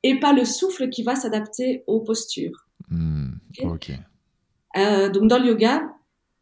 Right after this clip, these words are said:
Speaker 1: il y a plusieurs, euh, il y a, il y a plusieurs niveaux, justement. Bah, là, il y a les postures, il y a justement le pranayama, donc la respiration, qui est très, très importante, parce que le souffle nous relie, euh, justement à ce qu'il y a de, de plus grand à l'intérieur,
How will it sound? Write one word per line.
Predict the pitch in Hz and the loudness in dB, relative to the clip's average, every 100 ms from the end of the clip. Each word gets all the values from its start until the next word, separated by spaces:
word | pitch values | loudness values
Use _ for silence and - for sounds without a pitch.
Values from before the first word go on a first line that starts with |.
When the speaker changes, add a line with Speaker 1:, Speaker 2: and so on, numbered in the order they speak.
| - - | -10 -4
Speaker 1:
il | 175 | -2
y | |
a | |
plusieurs, | 170 196 196 185 | -2 0 0 -2
euh, | 170 156 156 147 | -4 -4 -8 -8
il | 151 | -6
y | |
a, | 143 - | -6 -6
il | |
y | 151 | -8
a | |
plusieurs | - 170 185 185 | -8 -12 -10 -6
niveaux, | 175 170 233 | -6 -2 -2
justement. | 247 - 160 175 226 220 | -2 -4 -4 -4 -2 -2
Bah, | 180 | -2
là, | 165 | -4
il | - | -6
y | |
a | 160 | -8
les | 160 | -6
postures, | 202 202 - 247 262 262 254 - - - | -4 -4 -4 0 4 4 2 -8 -10 -2
il | |
y | |
a | 196 | 0
justement | 196 - 202 196 202 | 0 -2 -2 -2 -2
le | 190 185 | -2 -2
pranayama, | - 220 214 208 185 180 214 277 | -2 2 4 4 2 0 -4 -4
donc | 190 185 | -6 -6
la | |
respiration, | 180 175 - 175 165 - 226 277 285 | -8 -8 -10 -8 -6 -6 -4 -2 -4
qui | - 180 | -4 -6
est | - - | -6 -8
très, | - 247 | -6 -4
très | - 190 | -4 -8
importante, | 180 170 - 208 277 285 - - - - | -8 -12 -8 -4 -4 -4 -10 -20 -18 -10
parce | 185 | -6
que | - | -4
le | 180 | -4
souffle | 180 - 240 - 202 | -4 -6 -8 -6 -4
nous | 196 | -4
relie, | 190 196 185 202 208 202 - | -2 -2 -2 -4 -2 -2 -2
euh, | 160 | -8
justement | 160 190 - 190 190 196 185 - - - | -10 -10 -8 -6 -4 -6 -8 -16 -16 -6
à | 180 | -4
ce | - | -4
qu'il | - 196 | -4 -4
y | |
a | 190 | -2
de, | 175 160 156 151 151 _ - | -2 -2 -2 -6 -10 _ -6
de | 196 | -6
plus | - 202 | -6 -4
grand | 190 202 214 208 208 | -2 0 0 0 -2
à | 180 | -2
l'intérieur, | 190 190 190 196 196 202 202 | -4 -6 -4 -2 -2 -2 -8